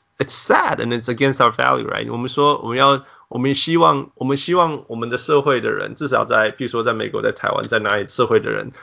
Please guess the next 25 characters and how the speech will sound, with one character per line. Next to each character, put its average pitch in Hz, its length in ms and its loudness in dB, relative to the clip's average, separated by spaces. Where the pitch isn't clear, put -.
是 - 180 2
可 151 140 4
以 127 120 6
做 123 260 6
一 120 80 2
个 107 220 0
一 139 160 -2
个 131 140 4
有 110 180 2
尊 127 340 0
严 101 200 -2
的 101 100 0
人， - 280 -8
有 104 140 2
dignity 120 520 0
的 - 140 -2
人。 - 260 -8
You 113 140 -6
know, 113 100 4
we, 123 120 2
and 117 200 -2
像 123 280 4
David 120 240 2
讲 104 240 -2
说， 107 160 2